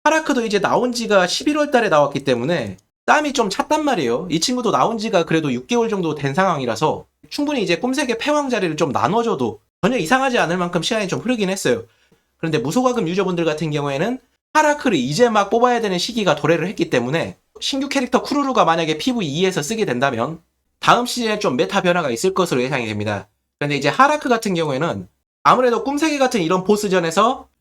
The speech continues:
레벨이 어느 정도 올라와야 되기 때문에 무한 모드에 들어가야만 좀 활약을 하는 경향이 있거든요. 그래서 신규 시즌이 시작된다고 할지라도 쿠루루가 굉장히 잘 쓰인다고 했을 때 최소한 한 달 정도 이상은 지켜보고 뽑으시는 게 좋을 것 같아요.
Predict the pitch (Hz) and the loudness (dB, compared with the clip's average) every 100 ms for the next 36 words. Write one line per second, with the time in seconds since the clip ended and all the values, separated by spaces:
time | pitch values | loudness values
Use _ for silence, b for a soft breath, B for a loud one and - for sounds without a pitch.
0 | _ 104 151 262 277 190 165 190 190 151 | _ 2 2 2 2 0 0 0 0 0
1 | 110 139 233 233 185 139 123 120 113 151 | 2 2 4 2 0 -2 -2 -2 -2 -2
2 | 120 92 110 170 254 262 240 202 175 180 | -4 -2 2 4 4 0 0 -2 0 0
3 | 175 165 151 151 151 151 - 190 185 170 | 0 0 -2 -2 -2 -2 -2 -2 -2 -2
4 | 123 127 123 98 123 110 110 185 - _ | -4 -4 -4 -2 -2 -2 -4 -6 -10 _
5 | _ _ - 165 165 254 262 262 247 214 | _ _ -6 -4 -2 -2 -2 -2 -2 -2
6 | 190 - 220 196 180 165 165 170 160 208 | -2 -2 -2 -2 0 -2 0 0 0 0
7 | 254 - _ - 320 294 247 - 135 156 | -2 -8 _ -2 -2 0 0 0 0 0
8 | 247 202 151 151 196 170 156 175 156 147 | 0 0 -2 0 0 0 -2 -2 -2 0
9 | 107 - _ - - 302 311 294 226 226 | -2 -4 _ -20 -4 -2 2 4 2 2
10 | 262 262 247 233 208 131 147 202 180 - | 0 0 2 0 0 -2 0 0 0 -4
11 | - 226 214 190 180 202 202 226 208 190 | -4 -2 0 0 0 -2 -2 -2 -2 -2
12 | 170 165 175 110 - 113 101 | 0 2 4 2 2 0 -2